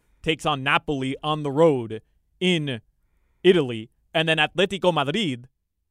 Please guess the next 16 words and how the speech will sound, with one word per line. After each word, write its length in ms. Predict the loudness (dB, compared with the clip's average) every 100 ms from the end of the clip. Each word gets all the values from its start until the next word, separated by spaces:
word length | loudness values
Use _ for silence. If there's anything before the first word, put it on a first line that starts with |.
| _ -6
it's 160 | -6 -2
the 80 | 2
Battle 340 | 2 2 -2
of 100 | -6
Madrid, 400 | -8 -6 -6 -6
Hawk. 380 | -8 -10 -12 _ _ _ _ _
It's 80 | -4
the 140 | -2
other 400 | 0 -2 -6 -10 _ _ _ _ _ -10
team 320 | -6 -6 -6
based 320 | -2 -2 -2 -6
in 300 | -8 -10 -14 _ _ -14
Madrid, 560 | -8 0 0 0 -2 -10 -2
plays 240 | 0 0 -4
Inter 300 | -4 -2 -2
Milan, 440 | 0 0 0 -4